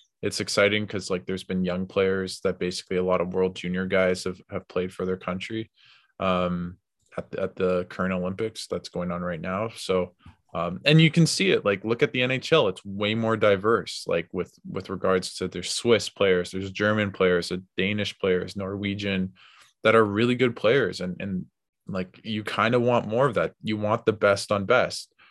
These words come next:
You want the best players in the N H L, but also the best players at the Olympics or at the,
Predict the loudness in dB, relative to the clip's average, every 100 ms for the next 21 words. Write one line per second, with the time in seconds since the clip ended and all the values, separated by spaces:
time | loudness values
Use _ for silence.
0 | _ _ -6 -2 -2 -2 2 2 2 0
1 | 0 2 0 -2 -2 0 0 4 4 4
2 | 2 0 0 2 2 2 -2 -2 0 -2
3 | -6 -14 _ _ _ _ _ _ -6 2
4 | 4 4 2 0 -2 -2 0 2 2 0